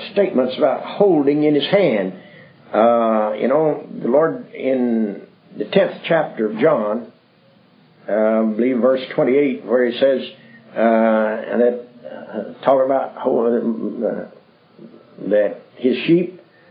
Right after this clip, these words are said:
are in his hands, you know, and all that the Father giveth me. Uh, and then not only that, but he says,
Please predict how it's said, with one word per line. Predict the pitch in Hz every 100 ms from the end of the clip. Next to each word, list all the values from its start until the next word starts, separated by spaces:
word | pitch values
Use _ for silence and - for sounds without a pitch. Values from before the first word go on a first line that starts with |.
| _ _ _
are | 110 117
in | - 143 156
his | 147
hands, | 156 170 165 165 151
you | 156
know, | 165
and | 165
all | 135 143 147
that | -
the | -
Father | 143 143 143
giveth | 131 147 143 143
me. | 127 143 143 - _ _ _ _ -
Uh, | 110
and | 117 - 117 127 123
then | 120
not | 131 135
only | 147 143
that, | 151 127
but | 123
he | 135
says, | 135 135